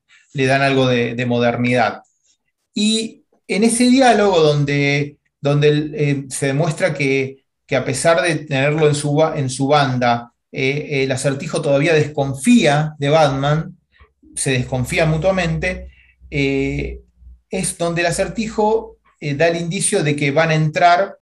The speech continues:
van a entrar, eh, de, por intermedio de, de come-, de, de estos cometas que usa el hombre cometa para volar.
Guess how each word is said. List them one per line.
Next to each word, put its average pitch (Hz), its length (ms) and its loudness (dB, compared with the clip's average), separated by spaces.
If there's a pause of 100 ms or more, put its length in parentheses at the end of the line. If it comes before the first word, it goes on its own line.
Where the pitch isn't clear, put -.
(120)
van 147 180 2
a - 20 0
entrar, 151 380 2
eh, 151 240 -6
de, 123 720 -6 (120)
por 135 140 -2
intermedio 143 680 2
de, 120 480 -2 (300)
de 131 160 -4
come-, 147 380 2
de, 131 440 -2
de 151 140 -4
estos 135 280 -6
cometas 143 380 0
que - 80 -8
usa 139 140 -2
el 135 40 2
hombre 135 140 -2
cometa 131 300 0
para 123 180 2
volar. 117 400 0